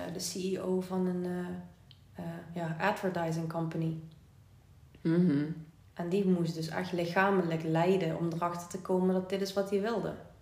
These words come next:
Speaker 2: Ja.
Speaker 1: En dat is dan ook zo'n, ehm, eye-opener of best wel een...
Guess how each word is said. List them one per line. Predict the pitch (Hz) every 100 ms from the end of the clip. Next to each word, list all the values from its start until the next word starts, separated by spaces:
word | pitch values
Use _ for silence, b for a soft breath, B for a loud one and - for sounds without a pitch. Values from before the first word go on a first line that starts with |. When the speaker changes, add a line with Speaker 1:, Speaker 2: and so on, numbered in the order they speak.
| -
Speaker 2:
Ja. | - - - - - - - - - - _ - -
Speaker 1:
En | 165
dat | 165
is | 180 -
dan | 175
ook | 180 180
zo'n, | - 175 170 170 165 - - - - - - - - - - - -
ehm, | 165 156 160 160 160 165 165 -
eye-opener | 175 180 185 196 196 196 190 180 185 -
of | 170
best | - 180 180
wel | 180 180
een... | 175 175 175